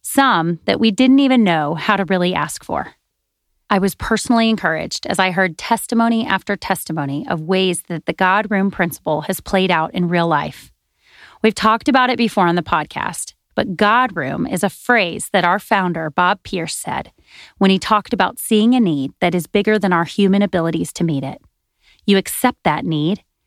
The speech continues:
and you trust God to bring the finances and the materials to meet the need. Today, we're gonna talk about answered prayer and the God Room principle. I was able to sit down with Ken Isaacs to hear his perspective of seeing God move for over thirty-two years in the ministry.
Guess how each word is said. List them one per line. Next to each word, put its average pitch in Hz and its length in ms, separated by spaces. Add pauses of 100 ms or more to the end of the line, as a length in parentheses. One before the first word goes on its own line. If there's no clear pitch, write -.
(160)
and 190 140
you 202 80
trust - 400
God 165 280
to 180 60
bring 180 220
the 175 60
finances 202 680
and 208 100
the 208 40
materials 180 600
to - 100
meet 170 220
the 190 80
need. 196 340 (580)
Today, 208 260
we're 247 120
gonna 214 200
talk - 240
about 175 260
answered 196 400
prayer 165 540
and 180 100
the 175 60
God 170 340
Room 175 160
principle. - 640 (1040)
I 196 60
was 190 120
able 226 200
to 277 80
sit - 180
down 208 220
with 214 100
Ken 180 260
Isaacs 151 560
to 214 100
hear 220 220
his 208 200
perspective 160 640
of 175 140
seeing 233 340
God 214 240
move 165 300
for - 200
over 190 200
thirty-two 202 640
years 170 400
in 175 100
the 160 60
ministry. - 600